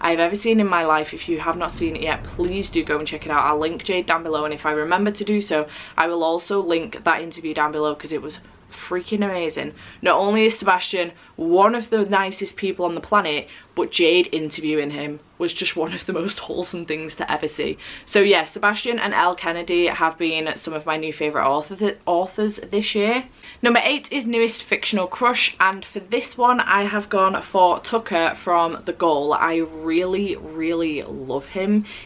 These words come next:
He is adorable. He is just the sweetest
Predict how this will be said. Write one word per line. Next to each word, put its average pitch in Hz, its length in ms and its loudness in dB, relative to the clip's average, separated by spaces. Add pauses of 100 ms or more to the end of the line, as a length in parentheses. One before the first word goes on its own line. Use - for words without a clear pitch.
He 180 200 2
is 175 140 0
adorable. 170 840 2
He 165 340 2
is 160 240 -2 (340)
just 233 400 2 (260)
the 208 120 2
sweetest 208 760 -2